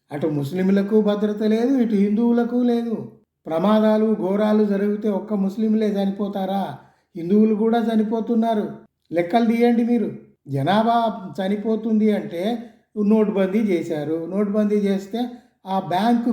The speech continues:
క్యూలలో నిలబడి గుండెపోట్లు వచ్చి వందల మంది చనిపోయారు. ఒక్క ముస్లింలు చనిపోయారా? హిందువులు, సిక్కులు, జైనులు ఎవడు లేడా? అందువల్ల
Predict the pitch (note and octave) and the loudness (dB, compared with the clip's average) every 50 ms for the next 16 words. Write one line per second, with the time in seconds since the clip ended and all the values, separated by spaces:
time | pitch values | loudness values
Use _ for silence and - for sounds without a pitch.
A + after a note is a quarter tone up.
0 | G3 - - G#3+ A3 A#3+ A#3+ A#3 A#3 A3+ A3+ A3+ A#3 A#3 A3 G#3 G#3 G#3 G#3+ G#3+ | -4 -2 2 2 4 4 4 4 4 2 2 2 2 2 2 2 4 4 4 2
1 | G#3+ A3 A#3+ A#3 F#3+ F#3+ G3 G3+ G3+ A3 A3 G#3+ A3 G#3+ G#3 G#3 G#3+ G#3+ G#3 G3+ | 2 2 0 0 0 0 -2 0 0 0 -2 -2 -2 -2 -2 -2 -2 -4 -4 -4
2 | G3+ - - B3+ B3 A3+ B3+ - - - _ - F3 F#3 F#3+ G3 G#3+ G#3+ G#3 G3+ | -6 -6 -8 -6 -6 -8 -10 -12 -18 -20 _ -8 -4 0 2 4 4 4 4 4
3 | G#3 G3+ G#3 G#3 B3+ A3 G#3+ F#3 F3 E3+ - F#3 E3 D#3+ D#3 D#3 D#3 D#3 E3 F3 | 2 0 -2 -2 -2 0 -2 -2 -2 -4 -6 -4 -4 -4 -4 -4 -6 -6 -6 -6
4 | F3 F3 - - - _ _ _ _ F#3 F3+ - A3 G3+ G3+ G#3 G#3 - A#3 A#3 | -6 -8 -12 -16 -20 _ _ _ _ -12 -2 0 2 2 2 2 0 -2 0 0
5 | A3+ G#3+ G3 F#3+ F#3+ F3+ E3+ D#3 F3 F3 E3 D#3+ D#3+ D#3 D#3+ E3+ F#3+ G3 F#3+ - | 2 2 2 2 0 -2 -2 -4 -2 -2 -2 -2 -2 -2 -2 -2 -4 -4 -6 -8
6 | - - _ _ _ _ _ _ _ _ - F#3+ G3+ G3+ G#3 G3+ G3 G3 G3 G3 | -14 -20 _ _ _ _ _ _ _ _ 2 2 4 4 4 4 4 4 4 2
7 | F#3+ F3+ - G#3 G#3 G#3 - G3 F#3+ F#3+ F#3+ F#3+ F3+ F#3 F#3 F#3 F#3 F#3+ F#3+ F#3+ | 2 0 -2 -4 -6 -4 -4 -2 0 0 0 -2 -2 -2 -2 -2 -2 -4 -2 -2
8 | F#3 F#3 F3+ F3+ F#3+ F#3 G3 F#3+ F3+ F3 F3 E3+ F#3 G#3 G#3+ - - - _ _ | 0 0 0 0 0 0 0 2 2 2 0 0 -2 -4 -6 -8 -14 -20 _ _
9 | _ _ _ _ _ _ - E3 E3 E3+ E3 E3 F3+ G#3 A3 G3+ E3+ E3+ F#3+ G#3+ | _ _ _ _ _ _ -12 -6 -4 -2 -2 0 2 2 2 2 0 0 -2 -2